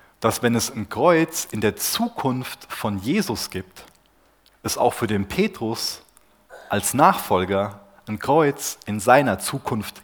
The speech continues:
geben wird. Und vielleicht will Petrus auch dem aus dem Weg gehen.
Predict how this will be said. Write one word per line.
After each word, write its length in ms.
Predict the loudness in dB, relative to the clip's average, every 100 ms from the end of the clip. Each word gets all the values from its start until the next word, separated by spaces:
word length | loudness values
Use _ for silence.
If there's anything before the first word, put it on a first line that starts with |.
| _
geben 260 | 0 0 2
wird. 380 | 0 -2 -8 -18 _ _ _ _ _ _ _ _ _ -20 -20 _ _ _ _ _ -10
Und 100 | 6
vielleicht 300 | 8 8 6
will 80 |
Petrus 360 | 6 4 4 0
auch 140 | -4
dem 300 | 0 4 4
aus 180 | 4 0
dem 160 | -2 -4
Weg 220 | -4 -6
gehen. 260 | -12 -16